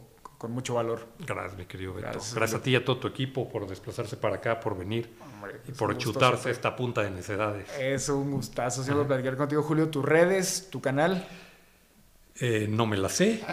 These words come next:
Speaker 1: <laughs>
Speaker 2: Paradójicamente, no me la sé.
Speaker 1: No, las
Speaker 2: Ahí
Speaker 1: pasas
Speaker 2: se,
Speaker 1: ahí,
Speaker 2: se
Speaker 1: no.
Speaker 2: nota, ya dije que era un
Speaker 1: <laughs>
Speaker 2: hombre de, de, de,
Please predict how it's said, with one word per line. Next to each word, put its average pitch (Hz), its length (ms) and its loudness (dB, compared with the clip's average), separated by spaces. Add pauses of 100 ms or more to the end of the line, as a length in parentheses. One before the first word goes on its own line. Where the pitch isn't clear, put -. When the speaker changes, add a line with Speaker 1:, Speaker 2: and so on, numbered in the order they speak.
(180)
Speaker 1:
<laughs> 120 280 -2
Speaker 2:
Paradójicamente, 147 1120 4
no 120 220 2
me 117 120 4
la 104 140 2
sé. 170 280 0
Speaker 1:
No, 135 160 4
las 135 200 4
Speaker 2:
Ahí 120 100 10
Speaker 1:
pasas 151 280 8
Speaker 2:
se, 143 60 8
Speaker 1:
ahí, 160 260 4
Speaker 2:
se 131 80 6
Speaker 1:
no. - 80 6
Speaker 2:
nota, 135 260 6
ya 123 160 4
dije 127 160 -2 (120)
que 131 80 6
era 120 160 6
un 127 160 2
Speaker 1:
<laughs> - 0 -
Speaker 2:
hombre 117 360 0 (600)
de, 98 380 -4
de, 95 300 -6
de, 95 160 -4